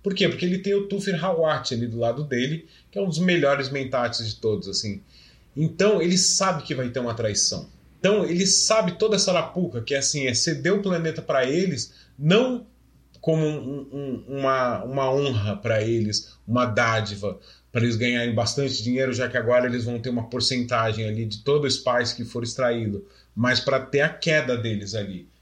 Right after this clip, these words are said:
por puro ciúme do imperador, de a família Atreides tá tendo atenção. Isso é dito nesse filme do Denis, ah, Villeneuve, mas tanto no livro quanto no filme do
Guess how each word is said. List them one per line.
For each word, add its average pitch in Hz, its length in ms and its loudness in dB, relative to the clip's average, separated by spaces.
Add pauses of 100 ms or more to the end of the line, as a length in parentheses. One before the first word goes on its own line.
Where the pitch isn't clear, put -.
(160)
por 120 160 -6
puro 139 200 -2
ciúme 135 460 0
do 113 100 0
imperador, 117 760 0 (360)
de 107 640 0
a 101 180 -2
família 113 360 0
Atreides 110 440 -2
tá 113 140 -2
tendo 113 300 -2
atenção. 120 420 -2
Isso 160 240 2
é 165 60 2
dito 139 320 -4
nesse 147 300 0
filme 120 260 -2
do 113 120 -6
Denis, 117 540 -4 (640)
ah, 101 260 0
Villeneuve, 117 680 2
mas 131 520 0 (200)
tanto 208 240 2
no 180 100 0
livro 143 300 -2
quanto 143 240 -4
no 131 80 -4
filme 131 260 -4
do 107 640 -2